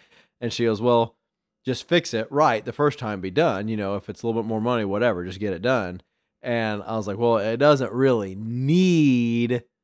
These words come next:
it doesn't really need the stroker kit." It's kinda like when you tell your girlfriend, like,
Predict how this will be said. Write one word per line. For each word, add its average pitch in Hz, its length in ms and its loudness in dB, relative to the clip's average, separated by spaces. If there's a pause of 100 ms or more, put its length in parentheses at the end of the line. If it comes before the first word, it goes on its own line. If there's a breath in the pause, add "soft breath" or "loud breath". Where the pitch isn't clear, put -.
(520)
it 131 80 -4
doesn't 156 220 2
really 135 180 2
need 156 400 6
the 120 60 -2
stroker 123 400 2
kit." 110 160 -6
It's 104 120 -8
kinda 135 220 0
like 120 280 0
when 117 100 -6
you 107 100 -6
tell 131 220 -2
your 110 120 -2
girlfriend, 113 460 -4
like, 95 300 -6